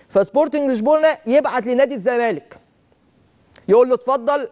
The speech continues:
آه، دي افاده بان انا خلاص كده القصه بتاعتي اتسوت واتحلت وما فيش اي مشكله بيني وبينك كنادي الزمالك، وبالتالي القصه خلصانه. فنادي الزمالك ياخد الافاده دي بدوره يبعتها للاتحاد الدولي لكره القدم، عشان الاتحاد الدولي لكره القدم يرفع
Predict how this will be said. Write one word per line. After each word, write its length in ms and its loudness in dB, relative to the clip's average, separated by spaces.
آه، 140 0
دي 260 -2
افاده 380 0
بان 220 -2
انا 140 0
خلاص 320 0
كده 180 0
القصه 320 -2
بتاعتي 320 -4
اتسوت 400 -4
واتحلت 520 -2
وما 260 0
فيش 180 -6
اي 100 2
مشكله 320 -2
بيني 180 -4
وبينك 260 -2
كنادي 240 0
الزمالك، 500 -4
وبالتالي 920 0
القصه 360 -4
خلصانه. 480 -2
فنادي 300 -2
الزمالك 320 0
ياخد 240 2
الافاده 400 2
دي 140 -2
بدوره 380 2
يبعتها 380 -2
للاتحاد 400 0
الدولي 320 -2
لكره 380 -2
القدم، 340 -2
عشان 240 0
الاتحاد 480 0
الدولي 420 0
لكره 260 0
القدم 440 -2
يرفع 720 0